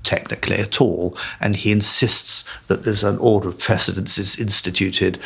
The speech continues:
with the Archbishop of Canterbury on top, and then the Lord Chancellor, then the Archbishop of York,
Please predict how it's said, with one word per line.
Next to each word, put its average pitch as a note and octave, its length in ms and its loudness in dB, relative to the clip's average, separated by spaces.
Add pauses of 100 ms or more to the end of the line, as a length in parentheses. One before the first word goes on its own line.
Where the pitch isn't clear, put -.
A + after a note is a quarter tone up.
(240)
with G2+ 100 2
the A2 100 4
Archbishop - 580 2
of G2+ 140 -4
Canterbury F#2+ 480 0
on F2+ 220 0
top, - 460 -2 (380)
and G2 200 0
then G2 320 2 (200)
the A2 100 4
Lord G2+ 280 4
Chancellor, F#2 720 0 (400)
then G2+ 240 4
the G2 100 2
Archbishop G2 520 0
of F#2 240 0 (300)
York, G#2+ 920 2